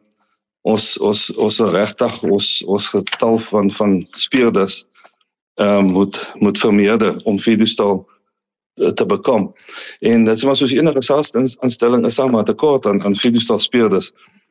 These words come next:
En jy weet, fiducial is 'n uiters gespesialiseerde misdaad. Dis nie sommer enige ou wat 'n fiducial saak kan ondersoek nie. In die verlede was die fiducial sal self weet beskou as 'n prioriteitsmisdaad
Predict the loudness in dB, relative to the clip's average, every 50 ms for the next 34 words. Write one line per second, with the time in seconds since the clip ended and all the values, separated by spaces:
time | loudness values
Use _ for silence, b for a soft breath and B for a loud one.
0 | b b b 0 2 4 4 4 2 2 0 0 0 0 0 2 2 2 2 2
1 | 0 0 -2 0 -2 0 2 2 0 0 0 -2 -2 0 -2 0 0 2 2 2
2 | 2 2 2 2 2 2 2 2 2 0 0 0 0 -2 0 0 0 -2 0 0
3 | -2 -2 0 0 0 2 2 2 0 2 2 2 4 4 2 2 0 -4 0 0
4 | 2 2 2 2 0 0 2 2 2 0 0 0 -2 -2 0 2 2 2 2 2
5 | 0 -2 0 0 -2 -2 -2 -6 _ _ -20 _ _ _ _ _ _ _ _ _
6 | _ _ -4 0 2 4 4 4 2 0 0 2 2 4 4 2 4 2 2 2
7 | 2 0 0 0 0 0 0 -2 0 2 2 2 2 0 -2 -4 _ -6 -4 -2
8 | -2 0 2 2 2 2 2 2 2 2 0 0 0 0 2 2 2 4 2 0
9 | 0 0 0 2 2 0 0 2 0 0 0 0 0 -2 0 0 0 0 0 -2
10 | -4 -8